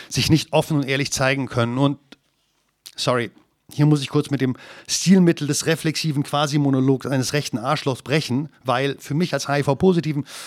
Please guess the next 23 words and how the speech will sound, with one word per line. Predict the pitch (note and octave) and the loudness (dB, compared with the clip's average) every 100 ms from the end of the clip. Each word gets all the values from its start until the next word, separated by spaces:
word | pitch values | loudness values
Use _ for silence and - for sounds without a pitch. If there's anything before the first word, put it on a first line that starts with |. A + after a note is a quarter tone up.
| - | -12
schwulen | - D#3+ F3+ E3 | -4 2 4 4
Klimakommunisten | - F3 D#3 D3+ C#3+ C#3+ - D3 | 2 2 2 2 2 0 0 0
Scham | - C#3 C#3+ | 2 0 0
einfach | C#3 C3 | -2 -4
ein | B2+ B2 | -4 -4
viel | - F#3 C#3+ | 0 0 2
zu | |
großer | C#3 C#3 C3 | -2 -2 -4
Bestandteil | A#2+ C3+ B2+ B2 | -4 -4 -4 -4
meines | A#2+ G#2+ | -6 -4
Lebens | B2 A#2 - | -4 -2 0
war, | G#2+ A2 - - | 0 -2 -12 -6
um | D3 C#3 | 0 4
darüber | C3 B2+ | 4 4
in | B2 | 0
einer | B2+ B2 B2 | -2 -4 -2
anderen | C3 B2+ | -2 -2
Stimme | - C3 B2+ | 0 0 0
als | A2+ A#2 | 0 -2
meiner | G#2+ | -4
eigenen | F#2 G#2+ G#2 | -4 -8 -10
zu | - | -14
sprechen. | - - - | -14 -14 -14